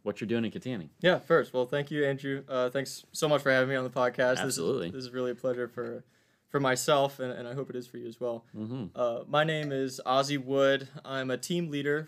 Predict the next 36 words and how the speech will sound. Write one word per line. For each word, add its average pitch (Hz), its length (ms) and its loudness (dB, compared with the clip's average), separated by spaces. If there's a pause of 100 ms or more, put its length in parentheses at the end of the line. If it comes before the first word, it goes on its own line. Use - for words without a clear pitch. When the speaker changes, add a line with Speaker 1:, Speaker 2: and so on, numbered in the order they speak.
(100)
Speaker 2:
for 131 340 2
an 123 140 -4
organization 143 540 -2
called 127 240 0
AmeriCorps 131 840 0
N 131 180 -2
triple 127 280 -8
C. 95 400 -4 (400)
There 131 80 2
are 127 60 4
many 151 180 2
different 135 300 -2
programs 127 420 0
and 120 80 -8
initiatives 123 640 -10 (280)
run 139 280 4
by, 123 520 2
uh, 120 120 -6
the 123 140 -2
organization 117 520 -2
AmeriCorps, 117 520 -2
and 117 80 -4
I 127 100 2
am 120 120 -2
in 120 280 -8
N 147 160 -2
triple 151 240 -6
C, 135 380 0
which 127 160 -6
stands 127 440 -2
for 120 440 -4 (360)
the 120 120 -4
National 131 480 0
Civilian 123 480 0
Community 131 420 -4
Corps. 117 400 -8